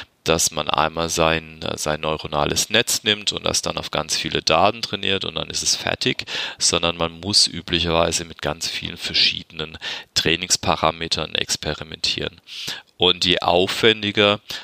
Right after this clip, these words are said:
so ein Trainingsprozess wird, umso schwieriger wird es natürlich, mit diesen vielen verschiedenen Parametern zu experimentieren,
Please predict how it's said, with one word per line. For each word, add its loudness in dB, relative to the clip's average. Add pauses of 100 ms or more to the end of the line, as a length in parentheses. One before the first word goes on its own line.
(220)
so -2
ein -4
Trainingsprozess -2
wird, 0
umso -4
schwieriger 2
wird 2
es 0
natürlich, -2
mit -6
diesen -2
vielen -4
verschiedenen 0
Parametern 2
zu 0
experimentieren, -2